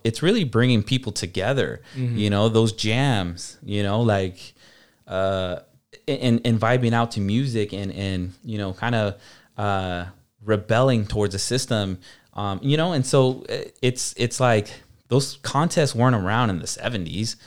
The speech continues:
Speaker 1: you know,
Speaker 2: Mm-hmm.
Speaker 1: that's like a, a, an idea concept that came in later,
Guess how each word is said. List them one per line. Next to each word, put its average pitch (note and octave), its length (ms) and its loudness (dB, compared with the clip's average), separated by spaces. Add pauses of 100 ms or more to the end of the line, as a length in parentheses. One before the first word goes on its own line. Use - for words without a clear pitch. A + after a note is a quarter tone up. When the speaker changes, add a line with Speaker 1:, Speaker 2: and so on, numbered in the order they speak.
(320)
Speaker 1:
you A2 200 0
know, B2+ 80 4
Speaker 2:
Mm-hmm. C3 80 4
Speaker 1:
that's B2 180 0
like B2+ 200 2
a, G2 300 2 (260)
a, G#2+ 40 -2
an G2 140 -2
idea F#2+ 340 0
concept G#2+ 380 -4
that F2+ 160 -2
came A2 240 0
in F2+ 120 0
later, F#2+ 440 -2